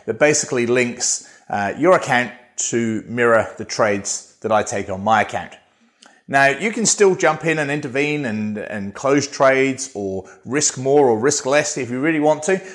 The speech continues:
or you can just leave it alone to have it mirrored a hundred percent the same as my own account.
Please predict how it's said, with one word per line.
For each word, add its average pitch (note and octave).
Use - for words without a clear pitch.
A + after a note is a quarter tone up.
or D#3+
you D#3
can F3
just F3+
leave E3+
it D#3+
alone C3+
to C3
have A#2+
it A#2
mirrored A2+
a G#2+
hundred A#2
percent G#2+
the G#2
same G2
as F#2+
my G2
own F#2+
account. -